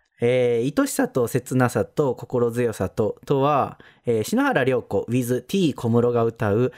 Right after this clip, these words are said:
アニメーション映画ストリートファイターツームービーの挿入歌でダブルミリオンを達成しており、この曲で篠原涼子with T小室は、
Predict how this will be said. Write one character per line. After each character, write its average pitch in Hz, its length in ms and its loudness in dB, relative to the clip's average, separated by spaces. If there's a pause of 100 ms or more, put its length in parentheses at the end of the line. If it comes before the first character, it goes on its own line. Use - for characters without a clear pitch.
(300)
ア 139 120 2
ニ 214 120 2
メ 233 100 2
ー 220 60 2
シ - 80 0
ョ 196 60 4
ン 180 80 4
映 147 140 2
画 98 200 0
ス - 80 -10
ト 175 100 2
リ 202 80 0
ー 214 40 -6
ト 220 100 2
フ 220 80 0
ァ 208 60 2
イ 170 60 -4
タ 113 140 0
ー 101 40 -2
ツ 110 360 0
ー - 0 -
ム 196 240 2
ー 202 60 0
ビ 131 240 0
ー - 20 -4
の 175 160 4
挿 131 240 0
入 127 160 2
歌 101 200 -2
で 135 280 -2 (280)
ダ 127 140 2
ブ 165 100 0
ル 190 100 0
ミ 208 120 2
リ 214 200 2
オ 190 60 4
ン 190 120 4
を 208 80 2
達 135 240 0
成 110 300 0
し - 120 -6
て 113 100 0
お 104 80 0
り、 151 300 0
こ - 140 0
の 208 140 2
曲 202 300 -2
で 233 280 -2
篠 156 200 0
原 131 200 4
涼 120 160 0
子 101 120 -4
with 107 480 -2
T 139 320 0
小 - 160 -4
室 127 220 4
は、 226 220 -2